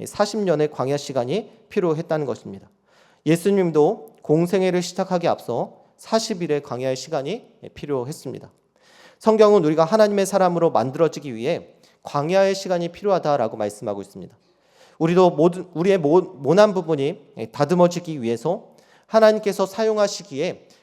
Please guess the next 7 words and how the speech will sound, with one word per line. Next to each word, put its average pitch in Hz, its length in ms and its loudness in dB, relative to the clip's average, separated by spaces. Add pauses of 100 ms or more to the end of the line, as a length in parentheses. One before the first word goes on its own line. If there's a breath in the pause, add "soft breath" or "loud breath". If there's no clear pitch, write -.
가장 196 560 0
적합하고 185 760 -2
편한 214 320 0
도구가 147 320 -2
되기 135 260 -10
위해서 120 640 -2 (240 soft breath)
우리에게 165 640 -2